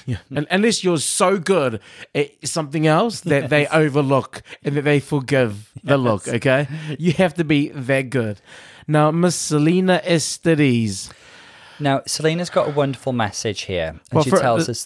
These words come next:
Speaker 2: that this, yeah, it's the money ball.
Speaker 1: It's the money ball from season
Speaker 2: From season
Speaker 1: three.
Speaker 2: three. Um, which we've kind of seen done in other challenges, like Acid Betty did a version. Um, uh, what's her name? Kardashian from season
Speaker 1: Khloe Kardashian.
Speaker 2: Khloe Kardashian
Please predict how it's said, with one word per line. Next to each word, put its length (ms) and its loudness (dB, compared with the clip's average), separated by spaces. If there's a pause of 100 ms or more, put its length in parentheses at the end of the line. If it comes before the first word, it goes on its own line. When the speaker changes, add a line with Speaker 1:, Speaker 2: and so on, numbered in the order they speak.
Speaker 2:
that 340 -2
this, 340 -6
yeah, 160 2
it's 80 -4
the 80 -2
money 180 0
ball. 320 0
Speaker 1:
It's 80 0
the 80 2
money 160 4
ball 80 4
from 120 -2
season 200 0
Speaker 2:
From 60 2
season 100 2
Speaker 1:
three. 80 4
Speaker 2:
three. 280 -2 (500)
Um, 240 2
which 180 -2
we've 80 0
kind 220 0
of 80 -4
seen 180 -2
done 160 2
in 80 0
other 180 2
challenges, 380 -2
like 160 2
Acid 340 -4
Betty 840 0
did 320 0
a 80 -2
version. 800 2 (440)
Um, 640 0 (580)
uh, 220 0 (160)
what's 240 0
her 60 -4
name? 200 -2
Kardashian 960 0 (180)
from 480 0
season 580 0
Speaker 1:
Khloe 300 0
Kardashian. 400 2
Speaker 2:
Khloe 400 2
Kardashian 720 0